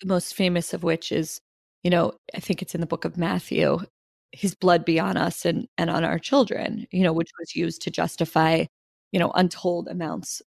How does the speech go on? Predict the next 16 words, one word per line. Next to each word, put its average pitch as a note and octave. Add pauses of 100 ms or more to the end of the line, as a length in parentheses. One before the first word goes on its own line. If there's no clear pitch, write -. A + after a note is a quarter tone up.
of E3+
violence. E3+
It's -
such, - (220)
<laughs> -
it's G#3
such A3
a G#3+
historically E3 (320)
bloody F#3
line E3+
that E3
even F3+
Mel E3
Gibson, E3
who E3